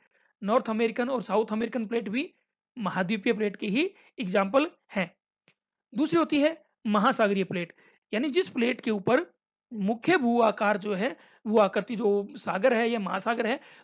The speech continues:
तो वो कहलाती है महासागरीय प्लेट। जैसे कि पैसिफिक प्लेट ये महासागरीय प्लेट है, इसी प्रकार से ये नाजका प्लेट जो है ये भी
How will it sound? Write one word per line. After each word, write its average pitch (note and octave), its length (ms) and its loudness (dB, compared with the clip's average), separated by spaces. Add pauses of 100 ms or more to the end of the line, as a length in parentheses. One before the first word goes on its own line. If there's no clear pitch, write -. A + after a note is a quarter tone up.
तो A#3 80 -4
वो A#3+ 80 2
कहलाती G3 320 -2
है C#4+ 60 0
महासागरीय G3 580 -4 (260)
प्लेट। F3+ 280 -4 (200)
जैसे G#3+ 240 -2
कि D4+ 280 -4 (440)
पैसिफिक G#3 460 -4
प्लेट G#3+ 260 0
ये A3 80 -2
महासागरीय G3+ 520 -4
प्लेट A3 280 -2
है, A3 180 -10 (380)
इसी C4+ 180 -2
प्रकार G#3 280 -2
से C#4+ 260 -4 (480)
ये A3+ 60 0
नाजका G3 400 2
प्लेट G#3 280 2
जो G#3+ 120 2
है G#3 100 4
ये G3 120 0
भी C4+ 240 0